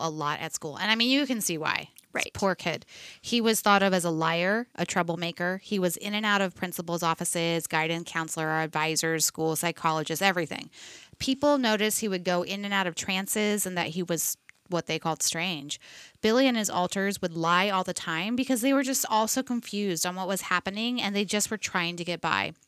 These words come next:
Speaker 1: If all of what is reported in the book is the truth,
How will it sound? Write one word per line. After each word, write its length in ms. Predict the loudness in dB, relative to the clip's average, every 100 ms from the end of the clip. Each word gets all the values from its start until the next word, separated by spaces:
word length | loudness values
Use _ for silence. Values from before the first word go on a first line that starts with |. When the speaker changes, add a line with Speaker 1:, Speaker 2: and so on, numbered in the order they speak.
| _ _ _ _ _ _ -6
Speaker 1:
If 140 | -4 4
all 280 | 4 6 4
of 80 |
what 180 | 4 4
is 160 | 4 0
reported 560 | -2 0 0 2 2 0
in 160 | -4
the 80 | -4
book 260 | -4 -4 -4
is 200 | -8 -6
the 120 | -8
truth, 500 | -6 0 2 0 -6